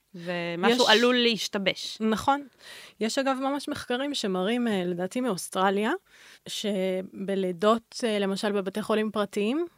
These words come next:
Speaker 2: יש יותר, אה, הסתבכויות או יותר התערבויות מאשר בבתי חולים, אה, ציבוריים, שזה
Speaker 1: אשכרה.
Speaker 2: מדהים, כן. כי, כי למה? כי את רוצה יחס אישי, את רוצה ככל שיותר יטפלו
Speaker 1: <laughs>
Speaker 2: בך, זה כנראה פחות טוב. וגם על העניין של ההגעה לבית חולים.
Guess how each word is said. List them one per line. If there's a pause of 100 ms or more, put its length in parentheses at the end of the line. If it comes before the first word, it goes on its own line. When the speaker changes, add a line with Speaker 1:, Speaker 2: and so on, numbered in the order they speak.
(120)
Speaker 2:
יש
יותר,
אה,
הסתבכויות
או
יותר
התערבויות
מאשר
בבתי
חולים,
אה,
ציבוריים, (200)
שזה
Speaker 1:
אשכרה.
Speaker 2:
מדהים,
כן. (100)
כי,
כי
למה?
כי
את
רוצה
יחס
אישי,
את
רוצה (160)
ככל
שיותר
יטפלו
Speaker 1:
<laughs>
Speaker 2:
בך,
זה (240)
כנראה
פחות
טוב. (640)
וגם
על
העניין
של
ההגעה
לבית
חולים.